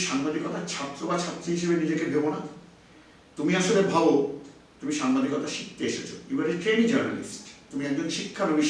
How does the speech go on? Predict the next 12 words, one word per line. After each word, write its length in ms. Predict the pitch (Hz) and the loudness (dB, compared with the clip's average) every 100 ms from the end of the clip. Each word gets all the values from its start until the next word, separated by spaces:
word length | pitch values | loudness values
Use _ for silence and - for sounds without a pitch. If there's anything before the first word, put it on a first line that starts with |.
| 131 | 0
সাংবাদিক। 360 | 117 113 110 - - - - - - - - - - - | -4 -4 -8 -14 -20 -20 -20 -20 -20 -20 -20 -20 -20 -4
ফলে 140 | 196 - 220 | 0 4 6
ওই 80 | 277 302 | 8 10
জায়গাটায় 420 | 311 311 302 277 202 | 10 8 8 6 4
ঢুকতে 240 | 185 254 240 | 0 2 4
পারলে, 260 | 196 - - - - - - - - | 6 4 2 0 -6 -14 -20 -10 6
ওই 120 | 233 285 285 277 - - 269 | 6 8 4 2 -2 -6 2
মানসিকতা 540 | 302 240 233 330 302 277 | 4 6 8 8 10 8
তৈরি 160 | 254 233 | 6 6
করে 120 | 208 185 | 6 6
ফেলতে 220 | 170 151 147 | 4 2 2
পারলে 220 | 120 | 0